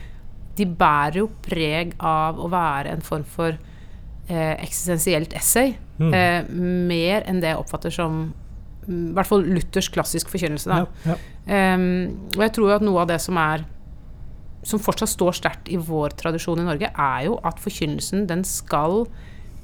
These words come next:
Speaker 1: pushe tilhøreren til å ta stilling, eller til å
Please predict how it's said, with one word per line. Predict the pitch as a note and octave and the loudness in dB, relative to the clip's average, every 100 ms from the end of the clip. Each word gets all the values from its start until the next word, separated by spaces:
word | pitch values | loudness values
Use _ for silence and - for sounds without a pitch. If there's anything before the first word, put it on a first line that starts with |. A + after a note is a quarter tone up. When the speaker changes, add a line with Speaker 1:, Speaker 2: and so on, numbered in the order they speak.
| - | 2
Speaker 1:
pushe | C#4+ - - - - - F3 G#3 - - - - | 2 2 0 -2 -2 0 0 0 -4 -12 -14 -12
tilhøreren | - G3+ C#3+ C#3+ D3 - | 0 0 2 -2 -2 -4
til | - E3 D3+ | -2 -2 0
å | E3 G3 F3+ - - - - - - - - - - | 2 2 0 -6 -14 -12 -14 -14 -14 -12 -12 -12 -8
ta | F3 | -4
stilling, | - - A#3+ G#3 D#3 D3+ G#3+ | -2 0 2 4 2 2 0
eller | F3 D#3+ | 0 -2
til | E3+ E3 | 0 2
å | E3+ E3+ | 2 0